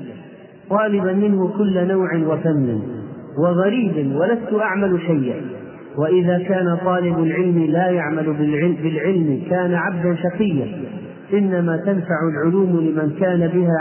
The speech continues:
عاملا وكان تقيا. وقال حفص بن حميد: "دخلت على داود الطائي أسأله مسألة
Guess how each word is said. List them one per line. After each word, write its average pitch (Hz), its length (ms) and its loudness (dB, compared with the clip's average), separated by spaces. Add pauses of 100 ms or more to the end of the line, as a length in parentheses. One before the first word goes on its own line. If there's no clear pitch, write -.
عاملا 214 560 0 (500)
وكان 165 500 0
تقيا. 127 380 -2 (2750)
وقال 160 680 0
حفص 175 340 -4
بن 156 260 -2
حميد: 160 540 0 (320)
"دخلت 180 340 -2 (160)
على 151 180 0
داود 156 360 2
الطائي 160 520 -2
أسأله 160 440 0
مسألة 170 500 0